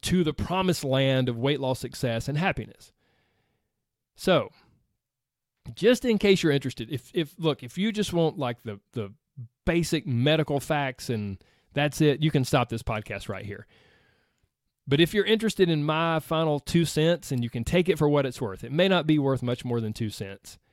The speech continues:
Here we go. Semaglutide, this new drug, it seems promising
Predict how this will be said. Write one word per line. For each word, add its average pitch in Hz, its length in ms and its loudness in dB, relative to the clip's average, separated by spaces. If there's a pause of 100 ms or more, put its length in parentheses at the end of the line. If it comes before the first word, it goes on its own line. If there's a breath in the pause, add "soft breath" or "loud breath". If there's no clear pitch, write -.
(320)
Here 156 220 4
we 120 120 0
go. 101 140 -12 (1400)
Semaglutide, 170 1080 2
this 143 340 -4
new 143 220 2
drug, 120 420 -2
it 190 200 -2
seems 202 360 0
promising 117 880 -4